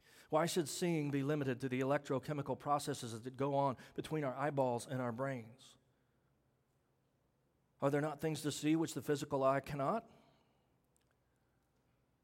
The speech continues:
As the song says, "Open the eyes of my heart, Lord, I want to see you."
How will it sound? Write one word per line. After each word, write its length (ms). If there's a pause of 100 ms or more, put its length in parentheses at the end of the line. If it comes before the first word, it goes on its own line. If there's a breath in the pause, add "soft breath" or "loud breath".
(180)
As 140
the 60
song 260
says, 260
"Open 300
the 140
eyes 260
of 80
my 160
heart, 340
Lord, 400
I 80
want 240
to 40
see 200
you." 260